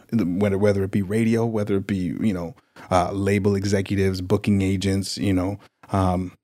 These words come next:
other artists. It's just been, it's all about just being a good person. People realize and recognize that and, and, and, and I think gravitate towards it. You also have to n-,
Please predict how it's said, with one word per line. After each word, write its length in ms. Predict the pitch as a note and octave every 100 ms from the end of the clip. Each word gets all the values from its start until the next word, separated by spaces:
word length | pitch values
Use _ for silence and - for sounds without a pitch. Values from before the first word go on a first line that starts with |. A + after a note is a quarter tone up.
| _ _ - -
other 260 | G#2+ G2+ G2+
artists. 540 | F#2+ F#2+ G#2 G2+ - _ _ - -
It's 220 | A2+ A2+
just 220 | A2+ -
been, 400 | B2 A2+ G#2+ A2 A#2
it's 160 | A2
all 160 | A2 B2
about 300 | A2+ A2+ G#2
just 320 | A2+ G#2 - _ _ _ _ _ _ - G2+
being 200 | G#2+ G#2
a 40 |
good 240 | F#2 G2+ F#2+
person. 480 | G2+ G2 A2+ G#2 - _ _ _ -
People 240 | A#2+ G#2+
realize 520 | G2 A2 A2 G#2+ G#2+
and 140 | G#2+ G2+
recognize 460 | G2 G#2 G#2 G#2
that 240 | G#2 A2+ A#2
and, 340 | G#2+ G2+ G2+
and, 440 | - F#2+ F2+ F2+ - _ _ _ _ _ _ _ -
and, 160 | A2+ -
and 80 | G#2+
I 40 |
think 180 | - A2
gravitate 560 | A#2+ C3 C3 - A2+ G#2
towards 380 | - A2+ B2
it. 80 | F2+ - _ _ _ _ _ _ _ _ _
You 120 | - C3
also 260 | C3 - A#2+
have 240 | B2+ A#2
to 80 | B2
n-, 160 | A2+